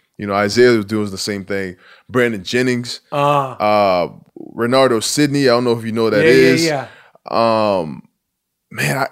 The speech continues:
Speaker 1: there's so many kids. I, I don't remember everybody at this point, but it was all the top kids, and we're all going at it. And I'm just happy to be here because I, you know, I don't, but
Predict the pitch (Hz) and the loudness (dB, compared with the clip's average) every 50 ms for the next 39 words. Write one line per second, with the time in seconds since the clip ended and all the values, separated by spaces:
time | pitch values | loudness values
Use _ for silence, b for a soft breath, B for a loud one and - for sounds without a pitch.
0 | - - - 135 127 123 - - - 170 180 170 160 160 139 120 - - - - | -10 -12 -12 -10 -8 -6 -4 -4 -4 -4 -6 -6 -4 -6 -6 -8 -10 -10 -2 2
1 | 180 170 170 151 127 107 135 139 - - 139 151 165 160 147 135 135 123 131 139 | 4 6 6 4 4 0 0 0 -2 -4 -2 0 2 2 2 0 -2 -2 -2 0
2 | 139 143 135 143 156 156 151 127 135 127 127 123 120 120 117 - - 139 127 117 | 0 2 2 2 2 2 0 -2 -2 -2 -2 -2 -2 -2 -4 -4 -6 -6 -4 -2
3 | 113 117 117 117 113 - - 151 160 151 139 - - - 160 147 131 - - - | -2 -2 -2 -2 -2 2 4 4 4 4 2 0 0 0 2 0 0 0 -2 0
4 | 160 160 156 139 123 113 107 - b b b b b b b b b b b b | 2 2 4 2 2 0 -4 -10 b b b b b b b b b b b b
5 | b b _ _ _ _ - 123 131 127 123 120 117 117 113 107 101 _ _ - | b b _ _ _ _ -4 -2 0 0 0 -2 -4 -6 -8 -12 -16 _ _ -20
6 | 101 104 120 139 147 151 151 147 120 156 156 151 143 156 185 190 170 123 - - | -12 -2 2 4 4 4 4 2 2 2 2 2 2 2 2 2 2 0 -2 -6
7 | - _ _ _ _ _ _ _ _ _ _ _ _ - 127 143 190 240 214 170 | -14 _ _ _ _ _ _ _ _ _ _ _ _ -2 0 2 2 2 0 -4
8 | 156 - 131 151 143 123 131 123 120 110 107 143 151 147 120 104 98 95 95 107 | -6 -4 -2 -2 -2 -2 -4 -8 -10 -6 -4 -2 -2 -2 -2 -4 -6 -10 -10 -8
9 | 104 110 117 123 120 - - - - 90 113 110 107 120 131 131 120 107 - - | -2 2 2 2 2 0 -2 -8 -12 -8 -2 0 2 2 2 2 -2 -4 -6 -12
10 | - - - 117 113 - - - | -20 -10 -4 -2 -2 -2 -2 -6